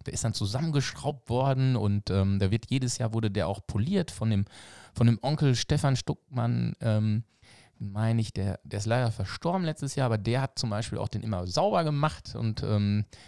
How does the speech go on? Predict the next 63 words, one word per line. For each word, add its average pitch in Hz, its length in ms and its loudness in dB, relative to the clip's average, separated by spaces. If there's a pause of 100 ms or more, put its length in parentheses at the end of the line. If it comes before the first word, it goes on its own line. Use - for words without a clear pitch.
ist 107 100 -8
man 110 100 0
dann 101 100 2
hingefahren 110 520 2
und 98 80 0
hat 101 120 -2
eben 95 160 -4
kurz 98 240 -10
geguckt, - 340 0
ob - 140 -6
alles 95 200 -4
gut 202 260 0
wird, 170 160 0
aber 120 180 2 (320)
so 131 140 0
war 147 100 2
halt 151 140 -2
immer 143 180 0
so 127 120 0
ein 123 100 2
bisschen 131 300 0
die 117 120 2 (160)
Thematik, 135 560 2
die 120 80 2
Tradition 160 800 2
und, 127 360 2
äh, 110 140 -8
das 131 200 0
im 139 120 4
Grunde 123 260 6
zu - 140 4
machen. 92 340 4
Und 87 200 -2 (440)
bei, 107 460 6
ähm, 95 400 4 (260)
ja, 104 120 0
Andreas, 117 400 2
der 113 100 2
hat 120 80 2
das 120 140 4
halt 120 120 2
mit 107 120 2
einer 98 140 2
Leidenschaft 165 540 2
gemacht, 175 360 -4
der 117 40 2
hat 107 80 0
das 110 80 4
immer 110 220 4
<laughs> - 0 -
gerne 156 380 4
gemacht 147 400 -2
vorne, 143 340 4 (300)
aber 120 200 8
irgendwann 151 380 4
ist - 180 0
das 180 160 0
auch 170 160 0
so, 175 200 0
dass 175 180 -4
man 151 100 -2
dann 120 160 0
sagt, 127 220 -4